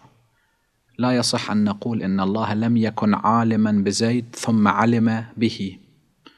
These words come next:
ولكن صفات الفعل يصح سلبها عنه تعالى. في الجملة نقول إن الله لم يكن قد خلق زيدا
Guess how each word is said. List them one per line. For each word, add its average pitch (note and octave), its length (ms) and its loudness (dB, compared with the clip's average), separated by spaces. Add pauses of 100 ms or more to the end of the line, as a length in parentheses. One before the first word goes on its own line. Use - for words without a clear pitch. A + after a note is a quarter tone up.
(520)
ولكن C3+ 420 0
صفات C3+ 520 -2
الفعل A#2+ 560 -4 (680)
يصح A#2 460 -2
سلبها G2+ 600 -2
عنه G2 380 -2
تعالى. B2 640 -4 (880)
في A#2 120 -4
الجملة G2+ 560 0 (160)
نقول A#2+ 360 -2
إن G#2+ 220 2
الله A2 460 0
لم B2+ 280 2
يكن A2+ 460 0
قد G2 260 -2
خلق A2 460 -2
زيدا A#2+ 720 0